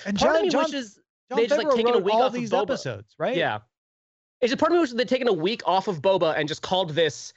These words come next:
Speaker 2: Mandalorian special episode, you know, season three, episode zero, like I said, or something like that, or, like, or had it been, been, like, a Christmas special. Even, like, had it been, like, a, a, you know, release it at Christmas before Boba, and then you just ne-,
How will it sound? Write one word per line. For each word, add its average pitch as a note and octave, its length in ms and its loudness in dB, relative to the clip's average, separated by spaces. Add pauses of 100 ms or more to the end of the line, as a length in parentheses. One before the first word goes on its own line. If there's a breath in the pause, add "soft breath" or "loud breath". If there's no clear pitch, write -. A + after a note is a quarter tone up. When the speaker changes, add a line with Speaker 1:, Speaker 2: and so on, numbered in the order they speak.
(140)
Speaker 2:
Mandalorian E3+ 680 2
special D#3+ 360 -2
episode, C#3 640 0
you C#3+ 80 0
know, B2 160 0
season D#3 300 -2
three, E3 160 2
episode E3+ 280 -4
zero, G3 280 4
like C#3 160 -2
I - 20 -10
said, E3 100 0
or D3 40 0
something B3+ 180 0
like G3+ 160 0
that, F3+ 140 0
or, E3+ 40 4
like, E3 220 0 (300 soft breath)
or E3 80 2
had F#3 160 0
it E3+ 80 -2
been, F#3 260 0
been, F#3 140 0
like, G3+ 100 0
a G3 60 -4
Christmas G3+ 400 -2
special. D3 340 -4
Even, E4 220 0
like, D4+ 100 2
had D#4+ 160 0
it B3+ 60 -2
been, D#4+ 120 0
like, D4+ 140 0
a, A#3+ 160 -8
a, G3+ 60 2
you A3+ 100 -4
know, F3 140 0 (580)
release F#3 300 2
it A#3+ 80 2
at A#3 80 0
Christmas A#3 360 0
before F#3 380 0
Boba, F3 460 0 (400)
and E3+ 180 -2
then E3+ 460 2 (500)
you E3 240 -2
just E3+ 220 -4
ne-, F3+ 240 0